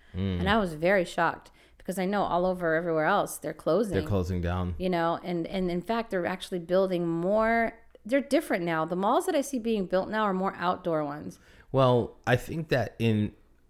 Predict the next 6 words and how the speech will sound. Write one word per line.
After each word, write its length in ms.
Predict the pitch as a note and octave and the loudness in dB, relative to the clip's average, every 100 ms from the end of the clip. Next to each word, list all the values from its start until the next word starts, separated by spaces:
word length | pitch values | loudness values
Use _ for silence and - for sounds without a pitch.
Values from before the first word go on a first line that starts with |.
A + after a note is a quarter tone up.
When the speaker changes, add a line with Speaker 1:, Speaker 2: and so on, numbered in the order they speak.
| - | -4
Speaker 1:
large 400 | A2 G#2+ B2+ B2+ | 0 2 2 2
metropolitan 760 | G#2+ G2+ G2+ - F#2 F#2 F2 - | -2 0 -2 -2 -2 -4 -6 -6
areas 440 | F2 E2+ D#2+ - | -4 -2 -4 -4
like 440 | F2 E2+ E2 - - | -2 -2 -4 -10 -8
New 200 | G2 F#2+ | -2 0
York, 560 | F#2 F2 F2 - - | 0 0 -2 -4 -12